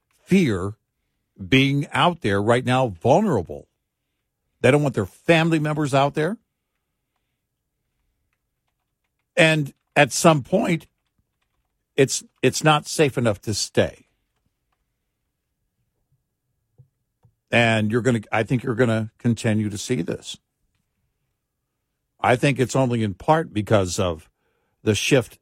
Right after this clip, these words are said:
to work from home or whatever it is, I, I think it has to do with, uh, a number of things. Violent crime, people working from home, but also the huge increase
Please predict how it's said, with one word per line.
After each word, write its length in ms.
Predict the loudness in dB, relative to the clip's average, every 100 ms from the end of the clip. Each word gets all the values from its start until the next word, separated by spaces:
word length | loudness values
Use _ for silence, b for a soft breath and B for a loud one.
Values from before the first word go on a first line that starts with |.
| -10
to 180 | -4 -4
work 320 | 0 0 0
from 200 | -6 -2
home 360 | 0 0 0 -2
or 360 | -4 -6 -8 _ _ _
whatever 360 | 0 0 -2 -4
it 60 |
is, 200 | -4 -6 _ _ _ _ -2
I, 220 | 0 0 _ _ _ _ _ -8
I 100 | -4
think 200 | -2 -2
it 60 |
has 220 | -2 -4
to 80 | -6
do 180 | -4 -4
with, 220 | -4 -8 _ _ _ -6
uh, 200 | -4 -4 -4
a 120 | -2
number 300 | 0 0 0
of 80 | -2
things. 360 | -6 -8 -12 -16 _ _ _ _ _ _ _ _ _ _ _ _ _ _ -12
Violent 500 | 0 2 2 0 -2
crime, 380 | 0 0 -2 -8 _ _ _ _ _ _ _ _ _ _ _ _ _ 2
people 280 | 2 2
working 380 | 0 0 0 -4
from 180 | -2 0
home, 380 | 2 0 -2 -6 _ _ _ _ _ 2
but 140 | 4
also 500 | 2 0 -2 -2 -4 _ _ _ _ 0
the 160 | 0
huge 640 | 0 0 2 2 0 -6 -6
increase 720 | -2 -2 -2 -2 -2 -6 -10